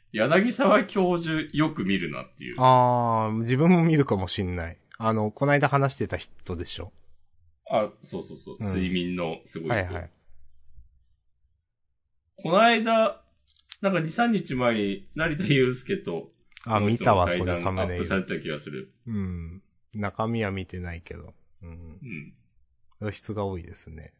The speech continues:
Speaker 2: 確かに。
Speaker 1: なんか、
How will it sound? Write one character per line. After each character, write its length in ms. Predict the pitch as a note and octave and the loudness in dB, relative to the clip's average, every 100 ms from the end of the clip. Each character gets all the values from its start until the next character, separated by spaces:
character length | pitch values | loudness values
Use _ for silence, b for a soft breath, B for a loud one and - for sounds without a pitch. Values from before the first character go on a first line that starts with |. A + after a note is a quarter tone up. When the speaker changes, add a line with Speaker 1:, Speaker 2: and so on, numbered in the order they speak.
| _ | _
Speaker 2:
確 220 | - - | -20 -20
か 80 | - | -20
に。 80 | _ _ _ _ _ F#2+ G2 _ _ _ _ _ _ _ _ _ _ _ _ _ _ _ _ _ _ _ _ _ _ _ _ _ _ _ _ _ _ _ _ _ _ - | _ _ _ _ _ _ -20 _ _ _ _ _ _ _ _ _ _ _ _ _ _ _ _ _ _ _ _ _ _ _ _ _ _ _ _ _ _ _ _ _ _ -8
Speaker 1:
な 100 | |
ん 60 | |
か、 60 | F#2+ | -8